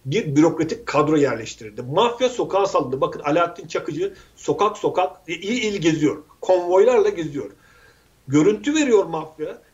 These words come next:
YouTube'dan değişik siyasilerle, M H P'liler tarafından karşılanıyor. Bunlar bir mesajdır. Erdoğan'ın karşı mesajıdır.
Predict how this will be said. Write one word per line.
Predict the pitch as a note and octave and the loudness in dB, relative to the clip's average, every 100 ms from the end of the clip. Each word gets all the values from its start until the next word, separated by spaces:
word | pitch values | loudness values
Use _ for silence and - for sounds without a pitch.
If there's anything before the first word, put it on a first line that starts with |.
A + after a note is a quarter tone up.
| - | -12
YouTube'dan | F#3 G#3+ G3+ - E3+ D#3+ E3 | -4 -4 -6 -6 -4 -2 -4
değişik | F3 - - | -4 -6 -14
siyasilerle, | - E3 D3+ - D3 C#3 C#3 C#3+ | -2 -2 -2 -4 -2 -2 -2 -2
M | D#3+ F#3+ | 2 2
H | F#3+ | 4
P'liler | F#3 F#3+ F#3 | 0 2 0
tarafından | F#3 E3+ F3 D#3 | 0 -4 -6 -8
karşılanıyor. | - C#3 - D#3+ C#3 E3+ - - _ - | -2 -4 -2 -6 -4 -8 -12 -20 _ -8
Bunlar | C#3+ G3+ G3+ G#3 A3 D3 | 0 2 4 2 0 -8
bir | C#3 G3+ D#3 | -2 -2 0
mesajdır. | D3 D3 D#3+ D3+ C3 A#2+ | -2 0 0 0 -4 -10
Erdoğan'ın | C#3 D3+ D3+ D#3 - | -2 -2 0 -2 -4
karşı | - B2+ - E3+ | -6 -8 -6 -6
mesajıdır. | C3+ B2 - - - | -6 -6 -8 -18 -20